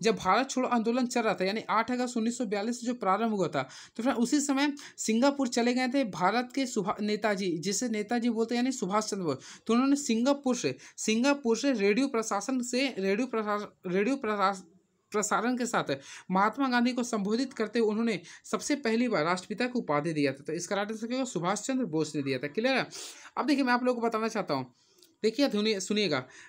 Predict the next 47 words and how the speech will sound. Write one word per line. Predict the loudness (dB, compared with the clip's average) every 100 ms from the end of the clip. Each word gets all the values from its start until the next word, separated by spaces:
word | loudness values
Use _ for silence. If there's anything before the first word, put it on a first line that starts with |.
| _
गांधी | 0 2 4 4
जी | 2
का | 0
एक | 0 0
और | 2
नारा | 2 0
था, | -2
क्या | -2 -2
था? | 0 -2 0
"Do | 0 2 2
or | 2
die", | 4 4 2 -4
जिसे | -4 0
हम | 2
बोलते | 2 2
हैं | 0
"करो | 0 2
या | 4 4
मरो", | 2 2 2 2
do | 2 2 2
or | 4
die, | 4 2
जो | 2
कि | -2 -4 -2
आप | 0 4
लोग | 2
के | 6
लिए | 4
भी | 6 4
है, |
सीटेट | 4 2 0 -2 2
पास | 2 4
होइए, | 2 2 0
नहीं | -2
तो | -4
फिर | -4 -4
दिक्कत | -2 0 0
होगा। | 0 -2 -6 -20 -18 -2
तो |
"Do | 2 6 6 6
or | 4
die", | 2 2 -2 -12 -4
और | 4 4 4
जवाहरलाल | 0 0 2 2 2
नेहरू | 2 2
का | -2
एक | -6